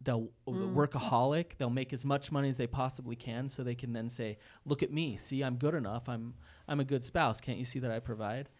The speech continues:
Speaker 1: Or the shame gets the best of them, and they don't believe in themselves, and they don't put themselves out there,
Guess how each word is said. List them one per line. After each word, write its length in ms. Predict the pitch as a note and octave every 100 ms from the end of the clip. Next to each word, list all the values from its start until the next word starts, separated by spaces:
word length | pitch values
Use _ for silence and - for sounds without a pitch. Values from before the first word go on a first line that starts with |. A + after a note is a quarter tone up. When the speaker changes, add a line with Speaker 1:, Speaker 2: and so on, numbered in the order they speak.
| - - - _ - -
Speaker 1:
Or 380 | F3+ G3+ G#3 F#3
the 100 | C#3
shame 520 | - - D#3 D#3+ D#3+
gets 220 | D3 -
the 100 | B2+
best 340 | A#2+ A#2 A#2+
of 80 | D#3+
them, 320 | D3 D#3 E3+ -
and 100 | C#3
they 100 | B2
don't 180 | B2 A#2+
believe 320 | A#2+ A#2 C3+
in 80 | E3
themselves, 680 | F3+ F3+ F#3 F3+ F3+ F3 -
and 140 | A#2+
they 80 | A#2
don't 160 | A#2+
put 160 | A#2+ D3
themselves 400 | B2+ B2 A#2+ A#2
out 240 | A2+ C#3
there, 360 | D#3+ D3+ D#3 D3+